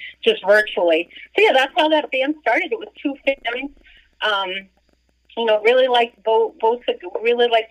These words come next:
Tom and Gordon. We had a great chemistry, a great connection, and the music was just, um, you know, there was no preconceived. Of course,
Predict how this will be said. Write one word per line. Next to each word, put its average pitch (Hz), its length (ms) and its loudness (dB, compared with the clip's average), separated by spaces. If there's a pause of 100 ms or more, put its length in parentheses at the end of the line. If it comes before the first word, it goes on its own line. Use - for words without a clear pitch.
Tom 220 160 -4
and 208 80 -10
Gordon. 240 360 2
We 233 80 -2
had 233 120 -4
a 196 60 -8
great 214 280 -4 (100)
chemistry, 254 920 -2
a - 60 -4
great 214 280 0 (100)
connection, 214 800 -2 (640)
and 208 200 2
the 202 40 0
music 240 420 0
was 240 300 4
just, 240 240 2 (420)
um, 208 500 0 (500)
you 392 140 4
know, 381 60 4
there 269 120 0
was 269 160 2
no 277 180 6
preconceived. 247 720 -2
Of 247 120 -2
course, - 200 2